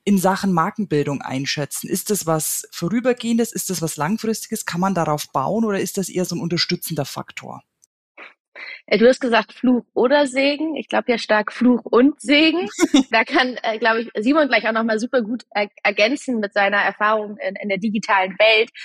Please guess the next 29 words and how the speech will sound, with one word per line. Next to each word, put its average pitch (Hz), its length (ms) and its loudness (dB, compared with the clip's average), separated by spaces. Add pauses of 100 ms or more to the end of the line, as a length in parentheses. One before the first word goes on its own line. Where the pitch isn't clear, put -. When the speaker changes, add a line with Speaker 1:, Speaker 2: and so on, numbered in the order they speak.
(160)
Speaker 2:
Aber 196 200 2
vielleicht 175 260 2
Speaker 1:
Gerne. 185 100 0
Speaker 2:
so 196 60 0
zwei, 214 460 0 (480)
zwei 214 260 2
schnelle 240 380 2
Gedanken 220 500 -2
dazu. 208 300 -6
Ich 214 120 -8
glaube 214 260 0
schon, 247 360 -2 (360)
dass 208 180 0
es 233 160 -8
natürlich 220 540 0 (480)
Segen 247 640 2
ist, - 400 0
dass 214 160 0
man 208 160 0
erstmal, 254 840 2
und 202 160 -6
das 208 120 -2
ist - 100 -14
ja 208 80 -4
genau 202 240 -4
das, 202 160 -4
glaub 196 160 -4
ich, - 120 -16
worauf 196 200 -4